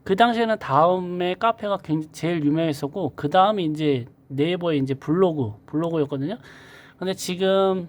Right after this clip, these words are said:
제가 오늘 이제 컴퓨터를 막 하다 보니, 하다, 하다가, "아, 카페가 살아있나?" 해서 이렇게 열어봤는데 다음 카페는 계정이 폐쇄됐더라고요.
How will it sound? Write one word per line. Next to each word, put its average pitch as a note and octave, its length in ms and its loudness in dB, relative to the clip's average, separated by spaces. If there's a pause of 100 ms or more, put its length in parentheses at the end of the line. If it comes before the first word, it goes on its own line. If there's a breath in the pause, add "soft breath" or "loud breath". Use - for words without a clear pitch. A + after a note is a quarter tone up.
(120)
제가 E3 480 2 (340)
오늘 E3 320 -2
이제 D3 300 0 (840)
컴퓨터를 G3+ 360 0
막 E3 280 2
하다 G#3+ 160 0
보니, D3+ 300 -4 (140)
하다, G3+ 520 -4
하다가, G3 540 0 (420 loud breath)
"아, C#3+ 120 -8
카페가 B3 380 2
살아있나?" A3 720 2 (320)
해서 G#3 200 -4
이렇게 D#3+ 260 -2
열어봤는데 D#3+ 500 2
다음 F3 400 2
카페는 F3 800 -2 (380)
계정이 E3 340 -2
폐쇄됐더라고요. D#3+ 920 0